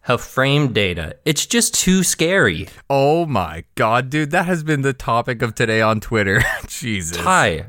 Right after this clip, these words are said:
Speaker 1: are you afraid of numbers?
Speaker 2: Yeah.
Speaker 1: Did they ever give you the heebie-jeebies? Did you hate math class?
Speaker 2: Boy, howdy, did I.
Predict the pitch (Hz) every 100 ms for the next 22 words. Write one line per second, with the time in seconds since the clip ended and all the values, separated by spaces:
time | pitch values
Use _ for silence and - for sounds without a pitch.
0 | - 127 143 180 240 - 175 175 175 151
1 | 147 151 156 151 - - _ _ _ -
2 | 107 90 95 98 117 - - 170 214 160
3 | 139 139 110 107 117 135 135 131 107 113
4 | 113 113 117 110 127 151 190 147 135 113
5 | 107 104 101 - 98 95 95 - - 110
6 | 123 135 120 135 139 135 95 95 127 90
7 | 85 107